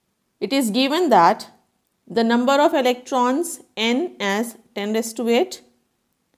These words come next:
V is to be given as ten volt. And the charge transferred Q we can write as N into E, as N is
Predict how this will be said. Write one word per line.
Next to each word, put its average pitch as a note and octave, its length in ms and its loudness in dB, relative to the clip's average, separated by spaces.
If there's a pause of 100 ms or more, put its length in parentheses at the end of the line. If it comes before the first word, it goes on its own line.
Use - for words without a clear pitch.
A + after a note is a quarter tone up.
(880)
V C#4 600 0
is B3+ 220 -6
to C4+ 120 -6
be B3 140 -2
given B3 400 0
as A#3+ 300 -2 (180)
ten A3 480 -4
volt. F3+ 540 -2 (1500)
And A3+ 160 0
the B3+ 80 6
charge C4+ 460 4
transferred C#4 680 -2 (800)
Q C4+ 500 2 (600)
we A#3 160 -4
can B3+ 240 4
write A#3+ 320 6
as A3+ 400 4 (240)
N A#3+ 220 0
into A#3 460 0
E, G#3 340 0 (1400)
as A#3 520 4 (600)
N C4 280 0
is C4+ 380 0